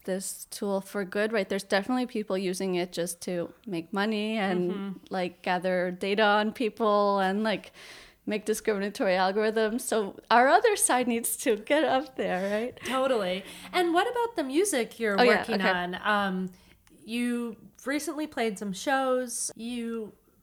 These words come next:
Speaker 2: put out a record a few years ago. Are you working on new record? Like,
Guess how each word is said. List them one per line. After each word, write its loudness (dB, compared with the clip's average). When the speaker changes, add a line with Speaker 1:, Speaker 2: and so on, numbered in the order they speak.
Speaker 2:
put -4
out 6
a 4
record -2
a -4
few -8
years -6
ago. -4
Are -10
you -6
working -6
on -4
new -8
record? -4
Like, -4